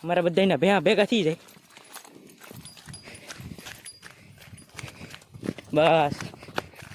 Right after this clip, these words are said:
ઘડીક ઊભી રહો, ઘડીક ઊભી રહો. સિઝન જ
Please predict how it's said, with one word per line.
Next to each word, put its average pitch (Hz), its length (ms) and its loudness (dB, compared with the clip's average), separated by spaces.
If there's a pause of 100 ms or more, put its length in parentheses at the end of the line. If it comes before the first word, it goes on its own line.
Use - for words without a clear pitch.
(200)
ઘડીક 170 300 4
ઊભી 196 260 4
રહો, 196 220 4
ઘડીક 175 280 2
ઊભી 180 300 6
રહો. 170 140 4 (1200)
સિઝન 202 480 4
જ 185 40 0